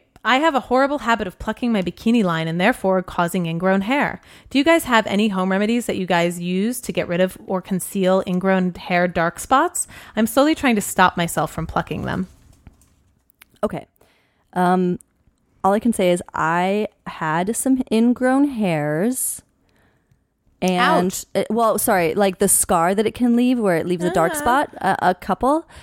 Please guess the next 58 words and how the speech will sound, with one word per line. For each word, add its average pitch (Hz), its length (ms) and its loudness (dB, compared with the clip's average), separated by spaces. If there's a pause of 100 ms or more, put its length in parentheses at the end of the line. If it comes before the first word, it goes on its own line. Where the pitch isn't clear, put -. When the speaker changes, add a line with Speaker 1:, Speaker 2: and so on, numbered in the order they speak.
(260)
Speaker 2:
um, 185 260 2
because 190 200 -2
I 185 100 4
tried 185 320 -2
waxing 202 520 2
a - 60 0
couple 233 240 -2
times 233 320 0
and 180 160 0
that 151 140 -2
just - 180 -10
does 147 160 -8
not 151 260 0
go 156 120 0
with 147 100 -2
my 147 140 0
body 143 320 0
in 139 80 -2 (100)
any 151 180 2
way, 143 140 0
shape, 147 200 -4
or 160 60 -2
form. 202 320 2
And 175 160 4
so 165 460 4
that's 156 240 -2
when 175 60 -2
I 165 80 -2
got 170 140 -2
those 220 120 2
spots. - 380 -2 (420)
Um, 202 320 2
it, - 240 -2 (380)
I 190 260 2
honestly, 233 600 0
like, 175 240 0
it, 175 100 -8 (180)
I 180 160 0 (120)
didn't 175 220 -2
do 175 120 -2
anything 175 300 0
about 185 220 2
them. 190 160 0
They 170 120 0
went 160 180 0
away 190 520 0
after - 240 -2
a 160 100 -2
very 160 400 0
long 220 220 2
time. 180 360 -2
I - 120 -2
would 175 120 0
say - 140 2
Speaker 1:
Oh. - 80 2
Speaker 2:
over 175 200 2
a 226 60 4
year. 185 340 0